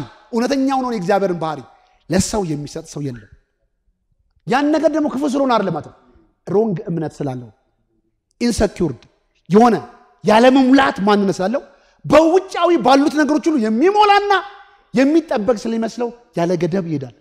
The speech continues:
ራሱን ሴፍ ለማድረግ የተሰማውን ስሜት ለማዳን ያንን ማንነቱን ለመገም-፣ ለመገንባት በዛ ማንነቱ የሆነ አሸናፊ ለመሆን ስለሚያስብ የሚያደርገውን ነገር ሁሉ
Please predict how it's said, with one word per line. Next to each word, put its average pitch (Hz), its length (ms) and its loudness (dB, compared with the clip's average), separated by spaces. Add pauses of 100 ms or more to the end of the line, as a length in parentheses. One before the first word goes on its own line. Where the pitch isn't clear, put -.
(260)
ራሱን 190 380 -2
ሴፍ 151 240 0
ለማድረግ 123 380 -10 (540)
የተሰማውን 208 500 0
ስሜት 175 300 -8
ለማዳን 143 400 0 (960)
ያንን 262 340 2
ማንነቱን 233 380 0
ለመገም-፣ 175 400 4 (100)
ለመገንባት 160 500 -4 (360)
በዛ 202 300 2
ማንነቱ 262 400 0
የሆነ 220 260 2
አሸናፊ 220 420 0
ለመሆን 156 280 -4 (220)
ስለሚያስብ 240 680 -6 (300)
የሚያደርገውን 196 680 -2
ነገር 180 180 -8
ሁሉ 190 140 -8